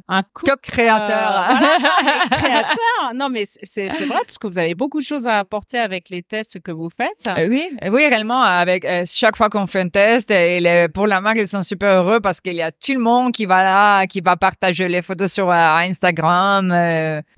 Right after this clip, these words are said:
Speaker 2: pense qu'il est super important d'avoir tous ces, tous ces, tous ces données, ces feedbacks, que
Speaker 1: Mhm.
Speaker 2: c'est un feedback objectif, qui va pas avoir, euh, si, si les cher ou pas cher, s'ils ont, euh, de la presse ou pas, s'ils, euh, ils sont confortables ou pas sur le fitting room, parce
Speaker 1: Mhm.
Speaker 2: qu'ils vont aller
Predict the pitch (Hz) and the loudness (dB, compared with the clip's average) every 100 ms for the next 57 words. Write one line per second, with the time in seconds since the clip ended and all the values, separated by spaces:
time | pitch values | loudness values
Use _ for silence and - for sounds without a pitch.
0 | 302 359 - 202 196 220 240 226 208 202 | -2 -2 -2 0 0 0 2 2 2 -2
1 | 220 208 190 175 170 - 190 202 180 175 | -2 0 2 2 -2 -4 -4 2 4 4
2 | 151 131 92 101 - - 240 214 233 214 | 0 -4 -8 -12 -16 -12 -8 -4 -2 -4
3 | 208 196 226 214 233 208 214 233 220 220 | -4 -8 -6 0 0 2 2 2 2 -2
4 | - 240 190 165 - - 226 240 226 240 | -2 -4 -2 -2 -4 -2 0 2 0 -2
5 | 202 226 220 185 208 - 226 190 - _ | -2 0 0 0 -2 -4 -8 -8 -18 _
6 | - 208 202 - 220 226 226 214 196 214 | -4 2 2 2 0 2 4 2 2 2
7 | 208 214 202 190 - 214 196 190 185 180 | 4 4 2 0 -2 -4 -2 -2 -4 -6
8 | 185 _ _ - 220 214 208 208 - 226 | -10 _ _ -8 0 2 4 2 0 2
9 | 220 226 226 226 - 226 202 185 170 170 | 2 2 0 0 0 2 2 2 0 -4
10 | - 202 196 190 202 185 - 185 190 185 | -8 -6 -4 0 0 -2 -4 0 2 2
11 | 185 185 190 190 - 226 214 208 - 208 | 2 0 0 0 2 0 0 -4 0 2
12 | 185 160 135 - 214 190 185 185 185 196 | 2 0 -4 -4 -2 0 0 0 0 -2
13 | 202 - 226 233 220 220 202 - 214 202 | -4 -4 0 2 0 0 -2 2 2 2
14 | 208 202 226 - 226 208 - 196 202 196 | 0 2 0 2 0 0 -2 -4 -2 -2
15 | 196 175 233 233 226 220 208 233 220 190 | -2 -2 -2 -2 -2 -2 0 2 4 2
16 | 196 226 | 2 0